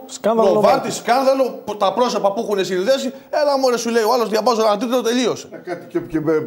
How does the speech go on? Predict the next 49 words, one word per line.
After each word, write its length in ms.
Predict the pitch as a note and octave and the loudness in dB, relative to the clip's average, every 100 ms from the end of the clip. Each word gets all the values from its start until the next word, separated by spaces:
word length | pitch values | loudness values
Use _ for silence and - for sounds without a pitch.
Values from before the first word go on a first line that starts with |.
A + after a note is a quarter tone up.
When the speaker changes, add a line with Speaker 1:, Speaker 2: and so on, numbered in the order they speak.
| - | -6
Speaker 3:
και 120 | D#3 | -4
πολλοί 280 | D#3+ E3+ D#3+ | 0 2 2
λένε 300 | D#3 D3 C#3 | 2 2 0
τώρα 180 | D3+ | 2
τι 60 | C#3+ C4+ | 4 2
Speaker 2:
Ό,τι 60 | C4+ | 2
Speaker 3:
γίνεται, 160 | B3+ A3 | 0 0
ναι. 60 | G3 | -2
Speaker 2:
δικαίωση 380 | A#3+ A#3+ G#3 | 0 0 0
και 100 | G3 | 0
να 120 | G3 F#3+ | 0 2
υπάρξει, 420 | F#3 A#3 - F#3+ | 2 0 0 -4
α-, 420 | D3+ C#3 C3 C#3+ | -4 -4 -2 0
αυτή, 240 | D3+ - A#3+ D#3 | -2 -4 -4 -2
αυτή 220 | D3+ C#3+ A3+ | -2 -2 -4
η 100 | A3 | -2
λάσπη 460 | G3 A#3 A#3 E3+ D3+ | 2 2 0 -2 -4
που 180 | E3+ F3+ | -2 -4
έχει, 200 | F3 E3+ | -4 -8
που 180 | F#3 | -8
έχει 160 | G3 F#3 | -8 -6
μπει 400 | F3 E3+ D#3 G3+ | -2 -2 -4 -6
στον 140 | G3 F3+ | -2 -2
ανεμιστήρα, 640 | F3 F3 E3+ E3+ E3+ C#3 | -2 -2 -4 -2 -2 -2
αυτή 180 | D3+ G#3 | -4 -8
η 40 | |
συζήτηση, 560 | E3+ G3+ F#3 A#3+ E3 E3+ | -8 -8 -6 -6 -6 -6
αυτή 200 | E3 G#3+ - - - | -6 -8 -10 -14 -14
η, 140 | - F3 | -10 -8
η, 80 | E3 | -6
η, 420 | E3+ E3 D#3+ - A2+ G#2 C#2+ - _ _ - _ _ _ | -4 -4 -6 -8 -16 -20 -20 -20 _ _ -20 _ _ _
όλο 220 | D#3+ A3+ | -2 0
αυτό 120 | G#3 A3+ | 0 -2
το 80 | |
πράγμα 440 | G#3 A3 B3+ G#3+ G3 | -2 0 0 2 0
Speaker 1:
Τον 60 | |
Speaker 2:
που, 60 | A#3+ | 2
Speaker 1:
νοσηρό. 340 | A3+ - G#3+ | 0 0 0
Speaker 2:
που, 60 | G3+ F#3 | 0 -2
που, 160 | A3 | -4
το 100 | G#3+ | -4
νοσηρό 320 | G3+ G3+ A3 B3+ | -2 0 2 0
που 140 | G3+ | 0
συμβαίνει 440 | F#3+ F3+ G#3+ G3 | -4 -2 -2 -4
και 120 | E3+ A3 | -8 -8
στο 140 | A3 | -6
πολιτικό 440 | G#3+ G3 F3 F3 F3+ | -4 -4 -2 -2 0
μας 160 | D3+ | -2
σύστημα, 460 | E3 D#3+ E3 F#3+ | -4 -4 -2 -2